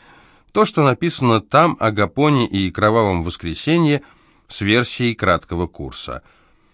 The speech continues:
А уж в до-, ранние и постсоветские времена об этих событиях написано и издано немало литературы, научной, мемуарной, популярной, как правило, более или менее корректной по фактам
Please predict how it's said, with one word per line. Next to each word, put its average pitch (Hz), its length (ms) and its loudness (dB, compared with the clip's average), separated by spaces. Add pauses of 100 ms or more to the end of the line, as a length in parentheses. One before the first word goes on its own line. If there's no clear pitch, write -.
(220)
А 95 160 4
уж 92 340 -2
в 82 180 -10
до-, 104 520 0 (320)
ранние 95 920 0
и 87 320 -4
постсоветские 95 1300 -4
времена 90 600 -2 (420)
об 92 220 0
этих 185 200 -2
событиях 143 520 0
написано 123 640 0
и 104 160 0
издано 110 280 0
немало 107 380 4
литературы, 110 880 0
научной, 98 600 -2
мемуарной, 98 720 0
популярной, 92 720 0 (480)
как 107 220 -4
правило, 151 400 4
более 135 460 2
или 113 120 0
менее 120 500 2
корректной 107 760 -2
по 85 280 2
фактам 98 500 -2